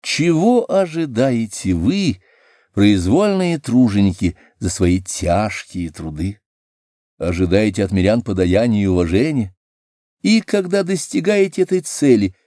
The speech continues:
вы крепко пристращаетесь к удобствам временной жизни и не хотите расстаться с ними. Если завидите издали посетителей, как тотчас показываете вид,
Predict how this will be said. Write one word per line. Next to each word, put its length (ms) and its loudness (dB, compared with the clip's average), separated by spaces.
вы 240 6
крепко 560 0
пристращаетесь 1200 -2
к 120 -12
удобствам 720 0
временной 580 0
жизни 560 0
и 100 2
не 120 6
хотите 420 -2
расстаться 640 -2
с 100 -10
ними. 300 -2
Если 560 4
завидите 760 2
издали 560 -2
посетителей, 960 -2
как 220 -2
тотчас 580 -2
показываете 960 -2
вид, 260 -6